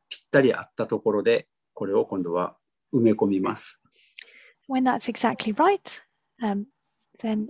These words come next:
Speaker 2: I apply that to the piece.
Speaker 1: そうすると、このような、あの、螺鈿の商品が完成します。
Speaker 2: Then you have your Raden piece of jewelry.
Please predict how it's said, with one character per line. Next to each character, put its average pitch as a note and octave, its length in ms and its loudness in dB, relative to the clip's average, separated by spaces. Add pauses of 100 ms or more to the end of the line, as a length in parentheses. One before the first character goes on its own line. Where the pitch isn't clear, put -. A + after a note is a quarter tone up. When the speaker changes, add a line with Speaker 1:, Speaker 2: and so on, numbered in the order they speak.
(180)
Speaker 2:
I G3+ 380 -6 (420)
apply G3+ 240 -6
that - 200 -8 (880)
to G#3+ 160 -8
the G3+ 60 -10
piece. - 440 -14
Speaker 1:
そ D#3 60 -6
う - 20 -6
す D#3 60 -12
る - 20 -20
と、 G#2 160 0
こ - 160 -8
の G#2 160 2
よ F#2+ 180 -2
う F2 40 -6
な、 D#2+ 240 -8 (760)
あ F2+ 120 -8
の、 F#2 240 -10
螺 G#2 160 -2
鈿 G2+ 160 0
の F2+ 180 0
商 F2+ 240 -4
品 F2 220 -10
が E2+ 120 -12
完 F#2 220 -6
成 F2+ 220 -6
し - 160 -8
ま F2 200 -6
す。 - 240 -20 (880)
Speaker 2:
Then A3 220 0
you A3 80 -2
have B3+ 320 -2
your B3 300 -2 (440)
Raden B3 340 -2
piece C4 240 -6
of A#3 80 -12
jewelry. C#4+ 360 -4